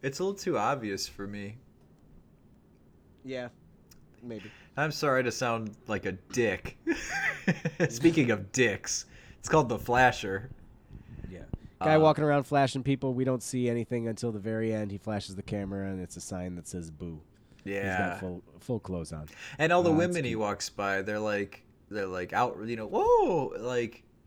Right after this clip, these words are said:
Speaker 2: Yeah.
Speaker 1: and, and it's, it's a sign that says "Boo." Like, it's, it's cute. It's more than anything. You know what it is? To me, it's a Ringo. <laughs>
Speaker 2: It's a Ringo.
Speaker 1: It's, uh, all my,
Speaker 2: It's
Speaker 1: it's,
Speaker 2: an
Speaker 1: uh,
Speaker 2: octopus's garden.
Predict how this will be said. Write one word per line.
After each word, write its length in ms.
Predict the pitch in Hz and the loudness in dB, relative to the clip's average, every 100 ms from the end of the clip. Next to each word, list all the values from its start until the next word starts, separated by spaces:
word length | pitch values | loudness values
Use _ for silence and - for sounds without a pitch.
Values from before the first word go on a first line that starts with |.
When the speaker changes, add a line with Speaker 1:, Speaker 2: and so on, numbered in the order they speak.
| - - - _ - | -20 -20 -20 _ -8
Speaker 2:
Yeah. 120 | 131 | -6
Speaker 1:
and, 100 | 120 | -6
and 260 | 78 104 113 | -10 -10 -8
it's, 200 | 117 - | -8 -8
it's 140 | 135 147 | -6 -4
a 60 | |
sign 220 | 147 147 147 | -2 -2 -4
that 80 | |
says 200 | 139 160 | -4 -6
"Boo." 320 | 147 180 143 87 | -6 -6 -4 0
Like, 260 | 98 101 | 0 0
it's, 180 | 127 - | -4 -4
it's 200 | 113 - | -6 -6
cute. 440 | - - 190 71 - - | -8 -4 -2 -4 -8 -18
It's 180 | - - | -14 -8
more 160 | 113 123 | -4 -2
than 140 | 113 104 | -2 -4
anything. 460 | 131 95 95 92 | -6 -6 -6 -6
You 100 | 98 | -2
know 80 | 147 | 0
what 100 | 170 | 2
it 60 | 151 | 2
is? 320 | 175 175 - - - - | 2 0 -6 -16 -20 -10
To 100 | - | -6
me, 380 | 135 151 160 156 _ - | -4 -4 -4 -8 _ -10
it's 200 | 160 - | -6 -2
a 80 | 123 | -2
Ringo. 600 | 95 90 95 98 101 - - - | -2 -6 -4 -4 -4 -8 -18 -20
<laughs> 100 | - - - - - - - | -20 -18 -20 -20 -20 -12 0
Speaker 2:
It's 220 | 165 - | 0 2
a 80 | 135 | 0
Ringo. 560 | 95 92 90 101 107 113 | 0 -4 -4 -4 -2 6
Speaker 1:
It's, 320 | 208 170 - | 6 6 6
uh, 380 | 180 151 139 131 | 8 10 8 6
all 220 | 131 139 | 6 6
my, 140 | 131 | 6
Speaker 2:
It's 200 | 131 185 180 | 6 6 6
Speaker 1:
it's, 80 | 160 | 6
Speaker 2:
an 40 | |
Speaker 1:
uh, 60 | 147 | 6
Speaker 2:
octopus's 720 | 120 160 147 156 - 143 117 | 6 2 4 2 2 -2 0
garden. 500 | 131 123 123 135 | 0 0 -2 -4